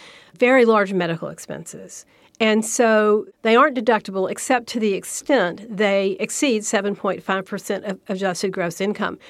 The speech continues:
If you split the spouse's income, then you may get a much bigger deduction.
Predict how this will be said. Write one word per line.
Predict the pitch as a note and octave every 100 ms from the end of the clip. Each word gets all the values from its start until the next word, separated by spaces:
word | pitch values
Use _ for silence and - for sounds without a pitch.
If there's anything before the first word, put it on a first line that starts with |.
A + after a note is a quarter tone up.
| -
If | A3+
you | A#3+ A3
split | - _ - D4 E4+
the | G#3
spouse's | - A3+ G3+ - G3+ G3
income, | C4 D#4 A3 G#3 F3+ F#3+ - -
then | G#3
you | G#3+
may | G#3 G#3
get | G3 F3+
a | F3 -
much | G3+ F3+ - -
bigger | F#3+ E3+
deduction. | D#3+ D#3+ D#3 D#3+ - -